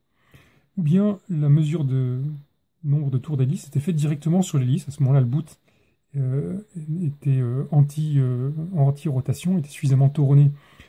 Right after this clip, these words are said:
pour ne pas tourner sur lui-même, et le mécanisme qui mesurait le nombre de tours était entre l'hélice et le bout. Donc, dans un cas comme dans l'autre, ça mesurait en réalité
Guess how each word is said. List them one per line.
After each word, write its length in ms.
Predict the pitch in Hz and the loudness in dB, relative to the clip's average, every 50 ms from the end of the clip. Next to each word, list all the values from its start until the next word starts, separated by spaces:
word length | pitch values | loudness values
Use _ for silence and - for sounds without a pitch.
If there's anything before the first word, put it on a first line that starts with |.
| _ _ _ _ | _ _ _ _
pour 140 | - 143 131 | -4 -2 -2
ne 60 | 131 | 0
pas 140 | 139 147 139 | 0 -2 -2
tourner 300 | 143 - 135 139 143 139 | -2 2 4 4 4 4
sur 180 | 143 - 139 | 4 0 0
lui-même, 320 | 120 127 135 165 202 214 - _ _ _ _ _ _ _ _ - | 2 4 4 4 2 2 -2 _ _ _ _ _ _ _ _ -4
et 200 | 160 156 175 - - | -2 -2 -2 -2 -2
le 180 | 156 143 143 139 | 2 4 6 6
mécanisme 520 | 143 147 143 151 147 156 170 156 147 139 | 6 6 6 4 4 4 4 2 0 0
qui 140 | - - 139 | 0 2 0
mesurait 260 | 135 120 131 123 131 | 0 2 0 0 2
le 60 | 135 | 2
nombre 160 | 131 131 127 | 2 2 0
de 60 | 117 117 | -2 -4
tours 300 | - 170 185 202 185 196 - | -4 -4 -2 -2 -2 -4 -4
était 200 | 139 143 - 165 | -4 -4 -2 -2
entre 240 | 160 143 - - 139 | -2 -2 -2 -2 -2
l'hélice 300 | 120 123 143 156 - - | 0 0 -2 -2 -2 -2
et 40 | |
le 60 | 135 117 | -2 -2
bout. 140 | 113 113 - _ _ _ _ _ _ _ _ _ _ _ _ _ _ _ _ _ - | -4 -6 -10 _ _ _ _ _ _ _ _ _ _ _ _ _ _ _ _ _ -6
Donc, 80 | 139 127 | -2 0
dans 140 | 143 143 156 | 2 2 2
un 20 | |
cas 120 | - 175 160 | 0 -2 0
comme 180 | - 156 139 | 2 2 2
dans 80 | 131 127 | 4 2
l'autre, 260 | 147 185 - - - _ _ _ - - _ _ | 2 0 -2 -6 -12 _ _ _ -20 -20 _ _
ça 160 | - - 156 | -8 0 4
mesurait 320 | 139 143 147 143 156 165 170 | 6 6 6 6 4 2 0
en 80 | 156 | 2
réalité 480 | 135 143 151 147 151 139 156 160 175 | 2 2 2 2 2 0 0 -2 -2